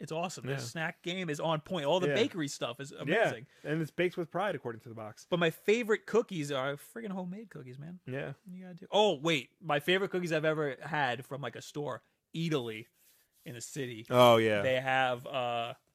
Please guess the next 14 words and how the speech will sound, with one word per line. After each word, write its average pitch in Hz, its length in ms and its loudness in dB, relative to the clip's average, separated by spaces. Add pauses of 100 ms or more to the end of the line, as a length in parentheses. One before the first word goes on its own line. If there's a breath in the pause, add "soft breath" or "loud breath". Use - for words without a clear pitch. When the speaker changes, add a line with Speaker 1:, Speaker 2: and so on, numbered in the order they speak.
(840)
Speaker 1:
n-, 135 260 -8
ch-, - 100 -12 (160)
these 143 240 -10
giant 131 520 -4
chocolate 131 340 -4
chip - 220 -14
cookies 123 300 -16
that 123 140 -12
are 120 40 -4
Speaker 2:
Yeah. 104 360 0
Speaker 1:
awesome. - 320 -14 (3250)
Uh, - 40 -14
Speaker 2:
Uh, 120 640 -2
f- - 180 -16